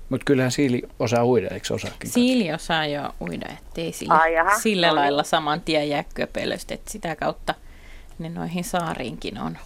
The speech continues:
Speaker 2: päässyt hyvin levittäytymään, mutta todennäköisesti siellä,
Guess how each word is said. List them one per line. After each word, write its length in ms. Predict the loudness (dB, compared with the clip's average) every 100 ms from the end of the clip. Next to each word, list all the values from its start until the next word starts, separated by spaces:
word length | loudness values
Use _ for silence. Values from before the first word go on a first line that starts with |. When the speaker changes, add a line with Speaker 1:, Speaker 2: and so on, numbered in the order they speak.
| -8
Speaker 2:
päässyt 380 | -8 -8 -8 -8
hyvin 300 | -6 -6 -4
levittäytymään, 1000 | -4 -6 -10 -12 -10 -10 -10 -6 -4 -4
mutta 260 | -6 -4 -6 -6 -14 -14 -16 -16 -16 -16 -16 -16 -16 -18 -16 -14 -12 -12 -14 -14 -14 2
todennäköisesti 880 | 4 4 2 2 0 0 -2 -4 -6
siellä, 420 | 0 2 4